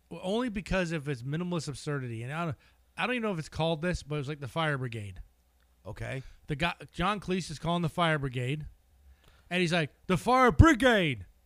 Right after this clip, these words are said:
Speaker 1: Brigade!"
Speaker 2: Oh, yeah, yeah,
Speaker 1: He's
Speaker 2: yeah.
Speaker 1: like, "Y-, yes, yes, yes, yes, yes." Takes off his shoe. "sars eleven."
Speaker 2: Yeah.
Speaker 1: "Yes,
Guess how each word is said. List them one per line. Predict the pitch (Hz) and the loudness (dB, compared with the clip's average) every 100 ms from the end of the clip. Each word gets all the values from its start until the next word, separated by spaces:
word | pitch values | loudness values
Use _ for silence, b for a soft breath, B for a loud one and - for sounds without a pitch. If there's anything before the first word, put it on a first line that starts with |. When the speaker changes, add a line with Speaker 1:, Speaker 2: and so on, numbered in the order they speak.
| _ _ _ - | _ _ _ 2
Speaker 1:
Brigade!" | 294 349 226 226 170 131 98 - - | 4 4 4 2 2 0 -4 -6 0
Speaker 2:
Oh, | 233 | 2
yeah, | 220 208 | 4 2
yeah, | 196 190 180 | 0 0 0
Speaker 1:
He's | 151 | 0
Speaker 2:
yeah. | |
Speaker 1:
like, | 98 - | -4 -8
"Y-, | 139 104 | -10 -4
yes, | 143 226 - - - _ _ _ - | 2 2 2 -6 -18 _ _ _ -4
yes, | 190 220 - - _ _ _ - | 0 0 -4 -14 _ _ _ -6
yes, | 151 208 - - - _ _ _ | -2 -2 -4 -12 -18 _ _ _
yes, | 147 220 180 - - _ _ - | 0 0 -2 -8 -20 _ _ -6
yes." | 170 220 | -2 -2
Takes | - 160 - | -2 -4 -2
off | 165 | -4
his | 139 | -4
shoe. | - 135 - _ - | -6 -6 -8 _ -4
"sars | 185 202 196 | 0 2 2
eleven." | 185 139 117 _ _ _ | 0 -2 -6 _ _ _
Speaker 2:
Yeah. | 160 196 113 - | -2 0 0 0
Speaker 1:
"Yes, | 190 220 - | 2 2 -2